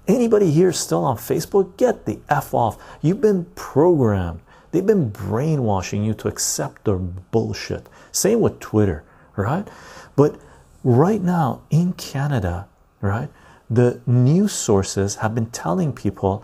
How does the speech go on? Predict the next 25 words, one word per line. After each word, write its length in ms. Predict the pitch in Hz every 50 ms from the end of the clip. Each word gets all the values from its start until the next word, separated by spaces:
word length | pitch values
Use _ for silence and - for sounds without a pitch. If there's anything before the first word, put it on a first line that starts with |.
| - - - - - - -
that 260 | - 110 110 110 107 113
there 80 | 123
was 140 | 113 117 107
demonstrations 880 | 104 101 113 113 120 117 - - - - 120 - 170 - - 180 151 135
in 160 | 120 113 104
Vancouver, 640 | 101 92 92 - - - 110 101 92 92 82 80 - _ _ _ _ _ _ _ -
um, 420 | 131 98 98 90 90 92 90 98 - _ _ _ _ _ _ -
over 240 | 135 131 127 139
the, 80 | 123 113 104 101 - - _ _ _ _ _ _ _ _ _ _ _ _ _ _ _ - -
what 140 | 127 139 147
was 140 | 147 110
it, 100 | 92 76
like, 180 | 82 87 82 - - _ _ _ - - - - - - - - - - - - _ _ _ - - -
was 180 | - 135 135 165
it, 80 | -
was 340 | 185 143 123 127 131 160 180
it 80 | 196 180
on 100 | 151 117
Saturday? 520 | - - - - 104 113 143 165 170 170
I 100 | 120 113
guess 160 | 160 196 190
it 40 | 165
was 120 | 123 104
on 80 | 101 98
Saturday. 520 | - - - 110 104 104 101 92 85 85